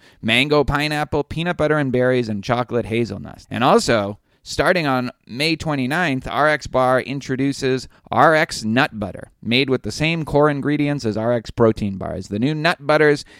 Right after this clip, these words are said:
include a base of nuts, peanuts or almonds, egg whites, and dates. Available in honey, cinnamon, peanut butter, peanut butter, and vanilla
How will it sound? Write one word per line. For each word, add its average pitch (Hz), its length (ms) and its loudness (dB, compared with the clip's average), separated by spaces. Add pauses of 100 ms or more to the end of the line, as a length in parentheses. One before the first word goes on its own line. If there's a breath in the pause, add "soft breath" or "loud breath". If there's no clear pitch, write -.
include 147 400 6
a 127 60 6
base 147 260 0
of 120 140 0
nuts, 147 420 -2
peanuts 139 420 -4
or 110 120 2
almonds, 139 500 0
egg 127 180 -4
whites, 139 300 0
and 117 140 -4
dates. 101 340 -8 (100)
Available 120 540 0
in 104 120 -4
honey, 156 340 -6
cinnamon, 147 800 -4
peanut 165 280 -6
butter, 143 320 -2 (300 soft breath)
peanut 156 260 -2
butter, 143 220 4
and 120 200 0
vanilla 123 440 4